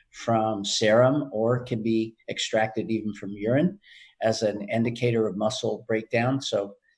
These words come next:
we know that in an athlete, for example, with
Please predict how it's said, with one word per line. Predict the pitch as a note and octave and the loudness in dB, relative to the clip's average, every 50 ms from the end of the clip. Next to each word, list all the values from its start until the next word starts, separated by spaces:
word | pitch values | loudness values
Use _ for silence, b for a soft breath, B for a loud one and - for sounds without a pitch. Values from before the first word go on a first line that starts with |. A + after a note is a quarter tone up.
| _ _ _ G#2 | _ _ _ -4
we | A2+ A#2+ A#2 A2+ | 0 2 4 4
know | A2+ A2+ G#2+ G#2+ A2 A#2+ B2 B2 | 4 4 4 4 4 4 4 2
that | A2+ A2+ G#2+ G#2 G#2+ | 4 4 2 2 2
in | G#2 G#2 | -2 -4
an | G#2+ G#2 | -2 -2
athlete, | G#2+ G#2+ A2 A2 - A2+ A2 G#2+ - | -2 -2 -2 -2 -4 -4 -4 -4 -4
for | - A2 G2+ | -6 -6 -6
example, | - - A2 G#2+ G#2+ A2 - - A2 G#2+ G#2 - | -4 -4 -4 -2 -2 -4 -4 -4 -6 -6 -4 -4
with | G#2+ G#2 G#2 - | -4 -6 -6 -6